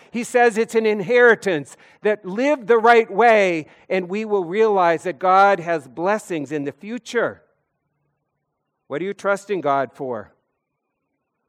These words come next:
Wait on his timing. Because when we keep putting things in our timing and do them our way, we just mess things up anyhow.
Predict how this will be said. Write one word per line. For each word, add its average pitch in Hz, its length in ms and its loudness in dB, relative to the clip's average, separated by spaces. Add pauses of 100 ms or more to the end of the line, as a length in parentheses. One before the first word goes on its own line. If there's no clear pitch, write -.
Wait 170 500 -6
on 190 200 -10
his 220 340 -12
timing. 127 680 -10 (1000)
Because 233 300 -2
when 226 220 -2
we 330 240 0
keep 269 300 -10
putting 285 300 -2
things 247 300 -8
in 214 160 0
our 277 340 2
timing 208 540 -2 (200)
and 202 260 -2
do 269 200 -4
them 208 380 0
our 262 340 2
way, 190 440 0 (180)
we 294 160 -8
just 311 200 -8
mess 160 300 -6
things 208 240 -6
up 233 200 0
anyhow. 190 600 -2